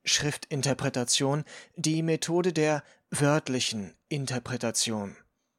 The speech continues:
Es herrscht jedoch viel Verwirrung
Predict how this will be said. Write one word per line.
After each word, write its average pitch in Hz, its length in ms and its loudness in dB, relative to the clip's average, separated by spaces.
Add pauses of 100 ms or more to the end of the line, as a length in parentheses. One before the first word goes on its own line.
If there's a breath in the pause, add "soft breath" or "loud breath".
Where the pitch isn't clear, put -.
(760)
Es - 200 2
herrscht 156 280 2
jedoch 139 320 2 (300 loud breath)
viel 156 420 0
Verwirrung 127 680 0